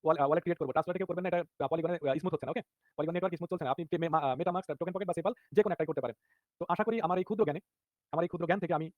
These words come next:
যতটুকু সম্ভব চেষ্টা করেছি আপনাদেরকে প্ল্যানটা বোঝানোর। তারপরেও, আহ, ভুল হতেই পারে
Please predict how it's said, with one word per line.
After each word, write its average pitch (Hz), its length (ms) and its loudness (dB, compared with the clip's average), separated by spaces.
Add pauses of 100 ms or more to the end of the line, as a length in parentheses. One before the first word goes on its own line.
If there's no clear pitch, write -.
যতটুকু 139 280 -2
সম্ভব 165 220 0
চেষ্টা - 460 -4
করেছি 170 160 0
আপনাদেরকে 143 240 0
প্ল্যানটা 143 200 2
বোঝানোর। 170 240 -2 (240)
তারপরেও, 190 280 2 (300)
আহ, 127 140 0
ভুল 151 120 2
হতেই 175 160 0
পারে 170 120 0